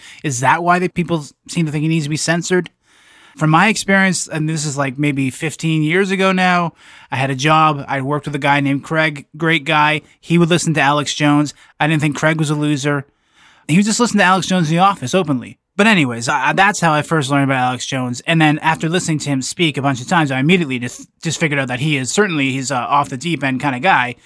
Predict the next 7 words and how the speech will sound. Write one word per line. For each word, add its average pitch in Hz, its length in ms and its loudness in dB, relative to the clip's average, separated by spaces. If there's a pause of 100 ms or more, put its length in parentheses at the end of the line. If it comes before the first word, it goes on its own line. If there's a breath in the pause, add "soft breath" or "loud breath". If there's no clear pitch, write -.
(280 soft breath)
He, 170 180 -12
he's - 380 -4 (120)
kind 220 160 4
of 233 60 2
this 196 120 0
controversial 151 480 -2
figure. 165 320 -2